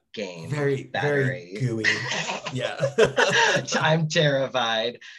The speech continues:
Speaker 1: He gets
Speaker 2: Very
Speaker 1: eject-,
Speaker 2: slimy.
Speaker 1: <laughs> he's very slimy, um, very
Speaker 2: Yeah.
Speaker 1: sperm-like, of course. You know, there's also the gelatinous fluids of, you know,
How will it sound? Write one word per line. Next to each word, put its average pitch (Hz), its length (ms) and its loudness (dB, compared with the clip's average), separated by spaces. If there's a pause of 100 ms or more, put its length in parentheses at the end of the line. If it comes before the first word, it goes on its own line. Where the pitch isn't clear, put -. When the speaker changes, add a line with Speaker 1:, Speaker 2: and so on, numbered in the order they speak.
(160)
Speaker 1:
He 160 180 -2
gets 165 280 2
Speaker 2:
Very 131 180 0
Speaker 1:
eject-, 143 460 0
Speaker 2:
slimy. 127 120 4 (120)
Speaker 1:
<laughs> - 180 -10
he's 190 180 -4
very 180 300 4
slimy, 123 640 -6 (260)
um, 127 220 0
very 147 220 2
Speaker 2:
Yeah. 160 60 -2
Speaker 1:
sperm-like, 127 760 0
of 131 180 -6
course. 123 480 -4
You 127 80 -4
know, 117 140 0
there's 117 200 -2
also 120 320 -2 (260)
the 123 100 -6
gelatinous 113 640 -6
fluids 117 580 -4
of, 110 260 -4
you 117 100 -8
know, 101 120 -10